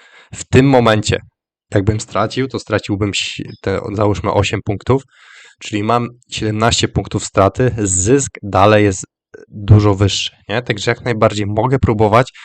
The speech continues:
i otwierać reopen w tym, reopen pozy-, reopen pozycji w tym czasie. Kolejna sytuacja, patrzcie, co mamy tutaj.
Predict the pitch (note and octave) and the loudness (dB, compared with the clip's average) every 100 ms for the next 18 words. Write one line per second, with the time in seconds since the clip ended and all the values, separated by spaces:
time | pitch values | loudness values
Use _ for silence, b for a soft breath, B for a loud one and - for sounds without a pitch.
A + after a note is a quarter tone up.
0 | B A#2 A2 - A#2 A2 - G#2+ A2+ A2+ | B -6 -6 -6 -4 -4 -4 -4 0 0
1 | A2+ G#2+ - - G2+ G2 - _ _ _ | 2 0 -4 -4 -4 -6 -12 _ _ _
2 | _ _ B2 A2+ A2 C3 - G#2+ G#2+ - | _ _ 0 2 2 2 2 0 0 0
3 | A2 A2 A#2 G#2+ A2 G#2 G#2+ G2+ G2 G2+ | 0 0 0 0 -2 -4 -4 -4 -4 -6
4 | - - G2 - B B - - - - | -4 -4 -4 -8 B B -2 -2 -2 -4
5 | - B2+ E3 C#3+ - B2+ B2 - A#2 - | 2 4 4 0 2 4 4 2 0 2
6 | A2 - - - A#2+ C#3+ C3 G#2 - | 2 -2 -8 -2 0 2 0 -2 -4